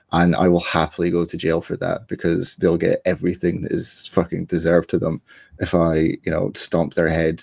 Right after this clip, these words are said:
to tiny little pieces on the curb. Um, the, um, the people that are permanently unemployed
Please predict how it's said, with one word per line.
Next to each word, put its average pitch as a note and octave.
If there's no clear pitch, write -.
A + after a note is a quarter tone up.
to F2
tiny F2
little E2+
pieces F2+
on E2
the -
curb. E2
Um, E2
the, A2
um, G#2+
the -
people E3
that C#3+
are A#2
permanently G2+
unemployed F#2+